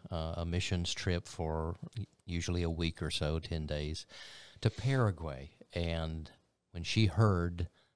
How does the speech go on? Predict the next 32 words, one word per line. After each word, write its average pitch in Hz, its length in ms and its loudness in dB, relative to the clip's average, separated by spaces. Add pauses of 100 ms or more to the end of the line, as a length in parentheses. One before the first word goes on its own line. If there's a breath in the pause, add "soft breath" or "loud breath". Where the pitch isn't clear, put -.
(120)
that 78 140 -4
you 87 200 2
were 92 80 4
gonna 87 180 0
be 85 120 0
my 80 180 0
podcast 85 720 -4 (140)
guest 76 360 -2
today, 71 400 -4
and 76 120 -6
she - 140 -2
would 85 180 -2
have 78 120 -6
been 76 300 -2 (340 loud breath)
a 90 60 -6
senior 82 360 -2
in 78 60 -6
high 82 240 -2
school 82 360 -2
then, 78 280 -2
maybe, 78 340 -4 (880 loud breath)
um, 76 500 -6
but - 140 -4
that 90 180 6
trip 85 280 -4
changed 78 400 -2
her 87 180 0
life. 71 540 -4 (640 loud breath)
Uh, 78 380 -6 (120)
tell 117 180 6
me 113 140 8
about 90 460 4